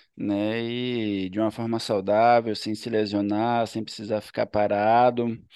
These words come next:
É, acho que é por aí. Joãozinho, caminhando para os nossos finalmentes, cara, eu falei aqui que a minha prova-alvo era a Maratona das Praias, dia dois de abril. Qual é a sua primeira prova-alvo, João?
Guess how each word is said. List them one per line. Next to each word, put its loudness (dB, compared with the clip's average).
É, -2
acho -10
que -10
é -4
por -2
aí. 0
Joãozinho, 0
caminhando 2
para -2
os -6
nossos -6
finalmentes, 0
cara, 4
eu 0
falei -2
aqui -6
que -8
a -2
minha -2
prova-alvo 2
era 0
a -2
Maratona -4
das -6
Praias, -2
dia -2
dois -4
de -2
abril. -2
Qual -2
é 0
a 0
sua -2
primeira 0
prova-alvo, 0
João? -4